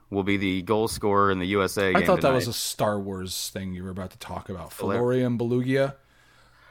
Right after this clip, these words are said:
Speaker 1: Balogun.
Speaker 2: Balogun. You said Belugia.
Speaker 1: Yeah.
Speaker 2: It sounded like you were saying Belugia there
Speaker 1: Got
Speaker 2: for
Speaker 1: the
Speaker 2: a minute.
Speaker 1: U S A scarf for tonight and a little bit of, that's, that's what we're waiting for.
Speaker 2: The
Speaker 1: It's gonna be
Speaker 2: Bengals,
Speaker 1: a tough
Speaker 2: baby.
Speaker 1: one.
Speaker 2: It's, we've, we've got, uh, the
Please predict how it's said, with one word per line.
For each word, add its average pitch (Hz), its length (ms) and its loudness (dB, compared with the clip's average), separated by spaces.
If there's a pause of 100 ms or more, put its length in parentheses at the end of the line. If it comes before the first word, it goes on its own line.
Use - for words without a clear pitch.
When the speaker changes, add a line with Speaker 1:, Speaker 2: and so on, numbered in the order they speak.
(420)
Speaker 1:
Balogun. 98 540 4 (160)
Speaker 2:
Balogun. 120 520 4
You 110 80 -4
said 123 240 -2
Belugia. 110 240 -4
Speaker 1:
Yeah. 90 80 -4
Speaker 2:
It 104 80 -6
sounded 147 180 0
like 131 60 0
you 131 100 4
were 127 60 4
saying 123 200 -2
Belugia 107 400 -4
there 90 120 -10
Speaker 1:
Got 98 80 -4
Speaker 2:
for 98 40 -6
Speaker 1:
the 107 60 -4
Speaker 2:
a - 0 -
minute. 104 60 -2
Speaker 1:
U 110 120 6
S 110 140 2
A 107 120 2
scarf 101 380 0
for 113 100 -6
tonight 98 500 0
and 90 220 -6
a 82 220 -4 (280)
little 90 280 -8
bit 92 160 -2
of, 87 220 -4
that's, 95 220 -4
that's 110 220 2
what 101 120 2
we're 101 120 4
waiting 90 320 2
for. 87 380 -2 (300)
Speaker 2:
The - 40 -16 (100)
Speaker 1:
It's 131 60 2
gonna 131 120 2
be 113 80 4
Speaker 2:
Bengals, - 20 6
Speaker 1:
a 101 140 0
tough 110 100 4
Speaker 2:
baby. 113 80 -2
Speaker 1:
one. 80 160 -4 (480)
Speaker 2:
It's, 151 340 0
we've, 156 280 2
we've 151 180 0
got, 147 420 4
uh, 139 140 0
the 131 180 -6